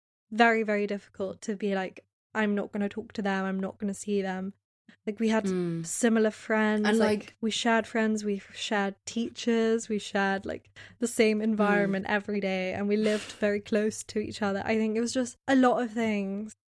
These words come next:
Speaker 2: And also to separate the feeling of, like, "I know this person isn't good for me," with the, like, infatuation with them as
Speaker 1: Mm-hmm.
Speaker 2: well, because you have so little self-worth, you're kinda
Speaker 1: Yeah.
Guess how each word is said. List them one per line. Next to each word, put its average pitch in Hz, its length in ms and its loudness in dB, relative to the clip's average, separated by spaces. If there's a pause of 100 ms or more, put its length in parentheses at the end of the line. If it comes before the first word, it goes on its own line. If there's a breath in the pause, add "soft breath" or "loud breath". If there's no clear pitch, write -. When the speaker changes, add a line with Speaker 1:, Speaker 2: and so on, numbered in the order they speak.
Speaker 2:
And 220 140 6
also 220 260 2
to 220 160 0
separate 196 720 0
the 196 80 -8
feeling 180 440 2
of, 165 120 -2
like, 160 360 0
"I 170 100 -4
know 156 280 0
this 165 160 -4
person 160 380 -2
isn't 156 300 -4
good 147 200 -4
for - 140 -10
me," 151 280 -4
with 170 200 -4
the, 139 100 -2
like, 113 360 -4
infatuation 143 920 -4
with 143 100 -8
them 147 200 0
as 190 160 0
Speaker 1:
Mm-hmm. 185 80 -4
Speaker 2:
well, 147 100 -2
because 151 280 -6
you 160 80 0
have 160 140 -4
so 147 360 -2
little 147 280 -2
self-worth, 113 720 -4
you're 127 120 -6
kinda 120 300 -2
Speaker 1:
Yeah. 101 120 0